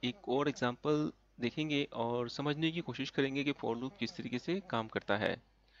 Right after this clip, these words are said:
So guys, अ, for loop के इस एग्जांपल में हम चाहेंगे कि एक टेबल प्रिंट किया जाए। जैसे कि आपने देखा था कि हम बचपन में ये टेबल की, टेबल लिखा करते थे,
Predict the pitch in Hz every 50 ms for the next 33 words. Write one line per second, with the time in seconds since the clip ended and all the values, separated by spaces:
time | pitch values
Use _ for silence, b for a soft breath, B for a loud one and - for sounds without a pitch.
0 | b b - - 196 196 220 226 226 220 - - - 135 135 135 139 143 139 -
1 | - 143 151 170 190 214 - - 208 214 202 - 190 147 131 151 139 151 - 185
2 | 180 185 190 180 170 175 180 185 185 190 185 185 - - 139 147 156 170 180 185
3 | - - 185 - - - _ _ _ - - 170 165 - - _ _ 143 139 143
4 | 143 185 196 196 - 180 170 175 165 - 170 160 151 147 143 143 151 143 143 139
5 | - - 151 - 165 160 160 156 151 - - _ - 127 - - 156 147 - 131
6 | 127 - 160 156 170 165 160 160 156 156 151 131 131 127 - - 156 156 156 156
7 | 160 160 160 - - - 131 135 143 147 - - 127 127 - 147 156 160 160 -
8 | - 170 165 156 - B B B B B B B B B B - - _ _ -
9 | 147 143 160 170 160 147 170 160 - 151 - - 131 - 160 190